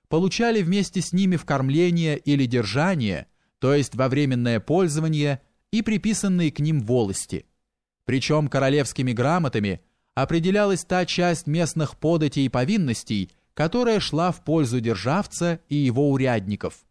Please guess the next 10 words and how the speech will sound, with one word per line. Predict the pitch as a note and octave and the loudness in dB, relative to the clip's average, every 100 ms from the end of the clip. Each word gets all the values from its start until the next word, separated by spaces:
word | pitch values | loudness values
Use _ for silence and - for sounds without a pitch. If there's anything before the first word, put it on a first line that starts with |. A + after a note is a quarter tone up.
| _ _ - | _ _ -4
обыкновенно | B2 D3 D3+ E3+ B3 A3 | -2 0 0 0 0 0
третья | F#3 C3+ C#3+ C#3+ C#3 | 0 0 0 0 -2
часть. | - A2 F2 - - _ _ _ _ _ _ _ _ | -2 -2 -2 -8 -16 _ _ _ _ _ _ _ _
Но | A#2 D3 | -2 2
эти | F3+ F3 | 2 0
державцы | D#3+ D3+ A#2+ D#3 E3+ - E3+ E3 - _ - | 0 0 0 0 0 -2 0 0 -2 _ -4
не | D3 | 0
ограничивались | F#3+ F3+ F#3 G3 G#3 - C3 B2+ | 0 2 2 2 0 0 -2 -2
положенную | - A#2+ C#3 A2+ A#2+ A#2 A2+ | -2 0 0 0 -2 -2 -2
частью, | - F#3+ G3 - G2 D2 | -2 -2 -2 -6 -6 -6